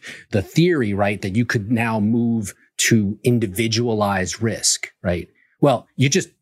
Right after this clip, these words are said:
blew up insurance, right? 'Cause that's not insurance anymore. I mean, it's, it's, I don't know what it is, but it's not. The whole point of insurance and where it started, frankly, or where it began was this pooling of risk, and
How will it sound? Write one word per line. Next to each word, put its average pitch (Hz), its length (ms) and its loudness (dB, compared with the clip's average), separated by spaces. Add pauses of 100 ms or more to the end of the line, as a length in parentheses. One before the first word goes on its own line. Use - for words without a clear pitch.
blew 117 200 2
up 92 120 0
insurance, - 560 -4 (380)
right? 90 180 2
'Cause 107 300 -2
that's 120 220 0
not 113 120 0
insurance 85 380 -2
anymore. 80 460 -12 (100)
I - 20 -2
mean, 104 140 4
it's, 98 160 -4
it's, - 220 0
I 107 140 2
don't 113 100 0
know 104 80 0
what 98 180 -2
it 110 120 -2
is, 127 180 -2
but 110 160 -4
it's 95 120 -8
not. 107 200 -2 (120)
The 117 80 0
whole 120 140 2
point 120 320 -4
of 98 80 -2
insurance 98 440 -2
and 104 200 -4 (120)
where 104 220 0
it 92 120 0
started, 117 600 0 (220)
frankly, 117 420 0
or 95 320 -4
where 95 240 -4
it 95 140 -8 (220)
began 113 400 2
was 95 280 -2 (180)
this - 100 -2
pooling 110 520 2
of 90 140 -4
risk, 92 340 -2
and 92 240 -4